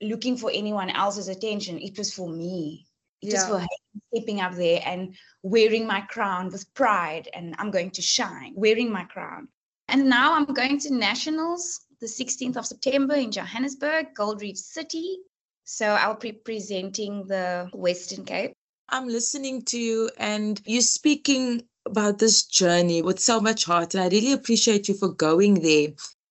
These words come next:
Speaker 2: I really think it's more than just sculpting your body and the posing, because I think when, when you step on that stage, and I think just taking part in the sport, you are
Speaker 1: Yeah.
Speaker 2: breaking certain barriers, I think,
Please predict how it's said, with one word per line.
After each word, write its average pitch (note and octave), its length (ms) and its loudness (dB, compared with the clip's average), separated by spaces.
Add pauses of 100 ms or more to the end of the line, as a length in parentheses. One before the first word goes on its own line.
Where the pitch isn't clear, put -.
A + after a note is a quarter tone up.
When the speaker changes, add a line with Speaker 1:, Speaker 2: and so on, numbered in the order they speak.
(220)
Speaker 2:
I A#3+ 120 -2
really C4 280 -2
think C4+ 360 -6
it's - 200 -4
more G3 520 0
than G#3 260 0
just G3 460 -2
sculpting G3+ 600 2
your F3+ 160 2
body F3+ 760 0
and E3 140 -4
the F3 60 -2
posing, E3+ 760 0
because F#3 540 0
I A#3 120 2
think B3+ 220 -2
when, A#3 180 0
when G#3+ 120 0
you A3+ 80 0
step A#3+ 300 2
on A3+ 140 2
that F3+ 220 -2
stage, F#3 480 2
and F3 220 -4 (320)
I G#3 100 0
think A3+ 360 0
just G3+ 260 2
taking G#3+ 380 -2
part F#3 340 -4
in F#3 100 -4
the E3+ 100 -2
sport, - 800 2 (380)
you A3+ 220 2
are B3 220 4
Speaker 1:
Yeah. G#3 120 -8
Speaker 2:
breaking F#3 680 2
certain F#3 520 2
barriers, D#3+ 640 4
I F3 120 0
think, F3+ 340 -2